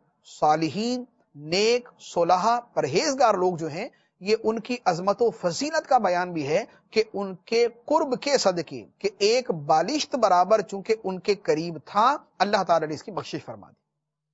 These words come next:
تو نیک لوگوں کی صحبت، ان کی زیارت، ان کے پاس بیٹھنا جو ہے، یہ مغفرت کا ذریعہ ہے، رحمت الہی کے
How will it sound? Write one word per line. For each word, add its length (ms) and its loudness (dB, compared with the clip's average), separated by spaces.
تو 80 -8
نیک 400 -4
لوگوں 340 -2
کی 140 -12
صحبت، 440 -4
ان 140 -14
کی 180 -14
زیارت، 520 -4
ان 140 -12
کے 140 -8
پاس 320 -8
بیٹھنا 500 -2
جو 140 -4
ہے، 160 0
یہ 160 -2
مغفرت 500 -6
کا 100 0
ذریعہ 440 0
ہے، 140 0
رحمت 440 -2
الہی 320 0
کے 140 -6